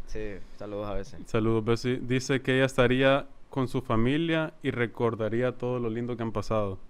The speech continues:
Speaker 1: Claro. Otra vez, nuevamente, una
Speaker 2: Ah, la
Speaker 1: experiencia
Speaker 2: familia, importante,
Speaker 1: familiar.
Speaker 2: la familia es importantísima. Aquí nos dice Isam Jafet, "Me reúno con mi familia", lo mismo,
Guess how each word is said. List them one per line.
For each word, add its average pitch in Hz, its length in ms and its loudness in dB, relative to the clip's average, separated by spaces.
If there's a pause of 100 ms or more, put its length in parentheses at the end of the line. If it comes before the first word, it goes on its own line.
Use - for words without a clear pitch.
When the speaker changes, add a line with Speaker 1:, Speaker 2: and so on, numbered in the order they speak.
(220)
Speaker 1:
Claro. 98 600 -10
Otra 139 280 2
vez, 160 160 2
nuevamente, 143 480 -2
una 131 140 -2
Speaker 2:
Ah, - 20 0
la 117 60 -2
Speaker 1:
experiencia 135 360 0
Speaker 2:
familia, 165 380 0
importante, 123 480 -2
Speaker 1:
familiar. 107 200 2
Speaker 2:
la 107 120 -4
familia 117 260 -2
es 143 40 2
importantísima. 107 720 0 (720)
Aquí 123 180 -2
nos 139 140 4
dice 143 180 2
Isam 131 320 2
Jafet, 139 380 2 (160)
"Me 120 180 0
reúno 113 320 2
con 120 100 -2
mi 117 100 -2
familia", 139 500 -2 (200)
lo 110 120 -2
mismo, 113 400 -2